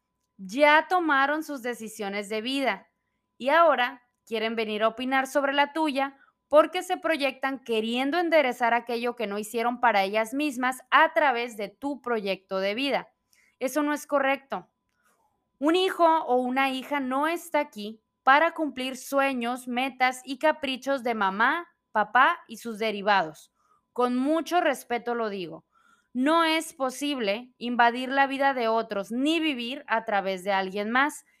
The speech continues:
en este caso los hijos. Así que si al escuchar esto te das cuenta que así lo has estado haciendo con tus hijos o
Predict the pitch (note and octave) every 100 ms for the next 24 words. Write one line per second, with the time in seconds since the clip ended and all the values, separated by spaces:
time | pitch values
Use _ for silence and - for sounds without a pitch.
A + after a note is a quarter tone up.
0 | _ A3 A3+ A3+ A3 A3+ A3 G#3+ G#3 C4
1 | C4+ A#3+ F#3+ - _ _ _ A3 A3 C#4+
2 | C#4+ F4 F4 E4 D4 C#4+ A#3+ - A#3 A#3+
3 | A#3+ - F3+ F#3 _ _ _ _ _ _
4 | _ _ A3 G#3+ G#3 - B3+ C4 B3 G3
5 | G3 _ _ _ _ _ _ A3+ F#3 -
6 | C#4+ E4 F#4 F4+ E4 - C4+ B3 A#3+ A#3+
7 | A3+ G#3 G#3+ G#3+ G3 F#3+ F3 G#3 G3 A#3
8 | C4 - _ _ _ _ _ _ _ _
9 | - C4 D4 D4+ -